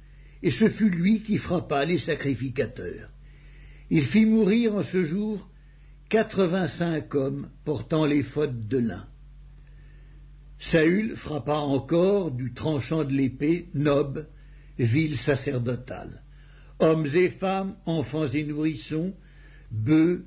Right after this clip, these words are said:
ânes et brebis tombèrent sous le tranchant de l'épée. Un fils d'Akhimelech, fils d'Akitub, échappa.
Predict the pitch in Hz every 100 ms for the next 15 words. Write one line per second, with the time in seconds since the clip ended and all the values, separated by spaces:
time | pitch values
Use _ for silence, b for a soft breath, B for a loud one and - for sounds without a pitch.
0 | - 160 170 160 123 156 139 156 135 123
1 | 147 - - 156 156 127 143 156 127 -
2 | 139 139 - 131 123 - 127 131 123 120
3 | - - - - - - - - - -
4 | b b b b b b b b - -
5 | 151 127 247 208 175 - 175 139 139 135
6 | 170 - - - - - - - - 139
7 | 127 127 127 - 127 - 139 156 165 -
8 | b b b - 196 - 156 123 - -
9 | -